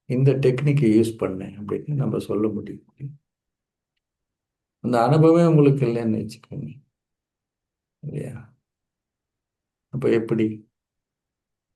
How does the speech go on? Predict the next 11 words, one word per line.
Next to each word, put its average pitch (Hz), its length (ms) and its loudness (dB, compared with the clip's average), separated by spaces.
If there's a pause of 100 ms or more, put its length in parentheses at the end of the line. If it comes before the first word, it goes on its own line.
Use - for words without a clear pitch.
(1900)
இல்லையா - 320 -12 (1400)
இப்போ 113 200 2
ஒண்ணு, 135 340 6 (420)
அந்த 117 200 -4
சூழ்நிலைகள் 135 640 2
வரும்போது 127 540 0
பாபா 123 360 2
சொல்றதை 127 440 0
யூஸ் 180 280 2
பண்ணி 139 280 2
பார்க்கணும், - 480 -8